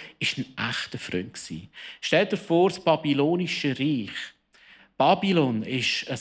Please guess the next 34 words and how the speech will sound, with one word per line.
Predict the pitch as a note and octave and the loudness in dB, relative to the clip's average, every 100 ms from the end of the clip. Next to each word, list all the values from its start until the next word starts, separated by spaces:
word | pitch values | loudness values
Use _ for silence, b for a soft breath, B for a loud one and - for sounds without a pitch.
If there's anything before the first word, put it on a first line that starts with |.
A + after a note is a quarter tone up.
| - | -2
eines | A#2+ C#3 | 0 0
der | - - | -4 -6
sieben | A#2+ C3 A#2 | -2 -2 0
Weltwunder | G2+ B2 - B2+ C3 C3 | 0 -2 -2 -2 -2 -4
gewesen. | - - F#2 F2+ B B B B - | -8 -8 -10 -12 B B B B 0
Der | D#3 | 2
Nebukadnezar, | F3+ F#3+ G3 - D#3+ C#3+ E3 G#3+ - B2+ D#3+ | 4 2 0 0 -2 2 0 0 -2 0 0
vielleicht | - D3+ C3 | 0 -2 -2
können | - C#3+ C3+ | 0 0 -2
wir | |
schnell | - B2+ A#2+ | -2 0 2
ein | B2 | 0
Foto, | - A#2+ - - D#3+ | 0 -2 -2 -2 -2
zwei | D#3 - D#3+ E3 | -2 0 0 0
sehen, | - A2+ D3 D#3+ _ B B B B B B B | -2 -2 -2 -4 _ B B B B B B B
das | D#3 E3+ | -4 0
war | G3 F3 | 0 2
wirklich | F3+ F#3+ F3+ | 2 0 -2
der | - E3+ | 2 4
Rockstar | D#3 F#3 - - D#3+ E3+ | 6 2 0 0 2 0
gewesen, | - C#3 | -4 -6
das | D3 - | -4 -4
war | D3 C#3+ | -4 -2
ein | C3 | 0
Weltherrscher | A#2+ C3 F3 - D#3+ E3 - F#3 | 2 2 0 0 -2 -2 -4 -8
gewesen. | - - A#2+ | -8 -4 -2
Und | A#2 C#3 | 0 4
er | G#3+ | 4
war | A#3 F3+ | 4 2
nicht | G3 G#3+ | 0 2
nur | F3+ E3+ E3 E3 B B B | 4 6 6 2 B B B
militärisch | D3 D#3 C#3+ - B2 D3 G3+ A#3 - | 4 4 4 4 4 6 4 2 -2
erfolgreich | F#3+ - G3 G#3 G#3 G#3+ G#3 - | -2 2 2 4 2 0 0 -4
gewesen, | - F3+ G#3 A#3 | -6 -4 -2 -2